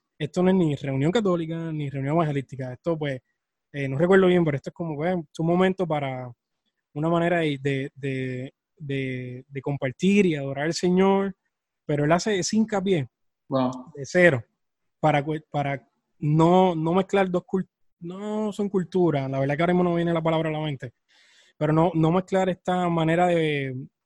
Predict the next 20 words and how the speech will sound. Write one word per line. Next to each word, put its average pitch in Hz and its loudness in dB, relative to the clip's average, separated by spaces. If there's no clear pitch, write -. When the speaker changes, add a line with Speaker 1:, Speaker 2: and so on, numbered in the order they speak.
Speaker 1:
no 143 -6
sé 165 -6
si 170 -8
se 165 -4
puede 165 0
decir 175 -2
estereotipo 151 -4
o 135 -2
manera 131 -6
de 147 0
llevar 151 2
la 156 0
vida, 147 -2
Speaker 2:
Sí. 156 4
Speaker 1:
para 139 4
que 143 -2
ellos 143 -2
se 170 0
resistan. 160 -2
Y, 131 -4